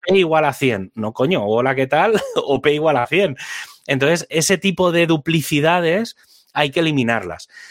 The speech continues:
Luego, otra cosa es dónde lo quieres hacer, si lo que tú dices del page, del, de la base de datos y demás. Obviamente, hacerlo siempre en la base de datos es más costoso en el sentido de que, claro, tienes que hacer una serie de cálculos, pues irte a la caché y demás.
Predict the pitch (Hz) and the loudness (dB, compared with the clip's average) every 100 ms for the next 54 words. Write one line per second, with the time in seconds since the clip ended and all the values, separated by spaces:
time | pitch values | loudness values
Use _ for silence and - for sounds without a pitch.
0 | - 151 185 214 185 214 185 196 202 175 | -6 0 2 2 2 0 0 -2 0 0
1 | 214 233 - - - 139 170 196 156 151 | 0 -2 -8 -16 -8 -2 2 2 2 2
2 | 151 127 - 120 98 - 117 117 120 135 | 0 -2 -2 -2 -2 -6 -4 -2 0 2
3 | 120 110 101 104 101 101 - 139 151 143 | 0 0 -2 0 0 -2 -2 0 2 0
4 | 139 123 117 113 113 113 113 113 113 107 | -2 0 2 2 0 -2 -2 0 0 0
5 | 107 127 - 120 143 139 131 123 101 104 | 0 0 0 0 0 0 -4 -4 -4 -4
6 | 95 - - - 123 143 139 151 147 147 | -6 -10 -20 -4 0 2 2 2 0 0
7 | 131 135 143 135 127 123 123 127 123 123 | 0 0 0 2 2 0 0 0 2 2
8 | 139 151 - - - - - 117 117 131 | 0 -2 -6 -20 -18 -14 -6 -2 0 -2
9 | - 123 113 - 139 135 143 160 - _ | -2 -4 -4 -2 -2 -2 -2 -2 -4 _
10 | _ - 117 113 120 104 113 123 135 101 | _ -4 -2 -2 -2 0 2 2 0 -2
11 | - 127 110 - 107 113 117 - 117 120 | -2 0 0 -2 -4 -2 -4 -2 -2 0
12 | 113 - 117 117 113 123 117 - 127 147 | -2 -2 0 0 0 -2 -4 -2 -2 -2
13 | - - 101 - 104 101 101 - 156 160 | -6 -10 -8 -4 -4 -4 -6 -2 0 0
14 | 117 101 95 - | 0 -2 -4 -6